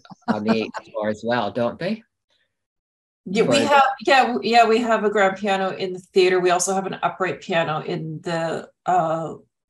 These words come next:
Speaker 3: eighth floor lobby area.
Speaker 1: Okay, I thought it was the other way around, but okay.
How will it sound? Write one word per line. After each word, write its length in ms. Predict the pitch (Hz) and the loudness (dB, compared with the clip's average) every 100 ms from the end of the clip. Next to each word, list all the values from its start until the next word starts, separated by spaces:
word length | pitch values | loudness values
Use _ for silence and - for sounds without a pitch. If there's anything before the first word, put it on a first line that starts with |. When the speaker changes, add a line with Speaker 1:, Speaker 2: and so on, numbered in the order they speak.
| _ _ _ | _ _ _
Speaker 3:
eighth 260 | 190 185 - | 0 0 -2
floor 640 | - 165 160 156 151 - _ - | -10 -6 -2 -2 -4 -8 _ -4
lobby 440 | 180 151 156 156 | 2 2 0 -6
area. 560 | 151 - - - 170 - _ _ _ _ | -8 -8 -10 -10 -12 -16 _ _ _ _
Speaker 1:
Okay, 260 | 120 113 - | -8 -8 -4
I 100 | 117 | -4
thought 220 | - 110 | -2 -4
it 60 | 104 | -4
was 140 | 113 | -6
the 120 | 107 104 | -6 -6
other 180 | 101 | -4
way 200 | 92 101 | -4 -4
around, 440 | 98 98 98 90 92 | -4 -6 -6 -8 -8
but 140 | 104 | -6
okay. 440 | 107 107 90 87 | -6 -6 -10 -10